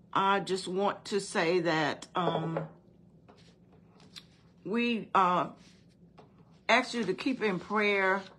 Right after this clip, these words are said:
uh, good friend and, um, brother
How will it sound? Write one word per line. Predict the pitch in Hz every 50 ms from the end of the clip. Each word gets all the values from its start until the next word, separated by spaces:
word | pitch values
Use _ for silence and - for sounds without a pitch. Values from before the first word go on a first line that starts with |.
| - - - - - - - - -
uh, | 180 170 160 160 156 151 156 151 160 180 - - - - -
good | 151 190 208 214 208 - - -
friend | - - - 196 208 202 202 196 196 190 190 185 190 185 180 - - -
and, | 170 170 170 170 165 170 170 156 - - -
um, | 156 151 156 151 131 135 151 156 160 - - - - - _ _ - _ - - - - - - - - - - - - _ _ - - -
brother | 139 139 165 190 190 190 165 165 165 175 180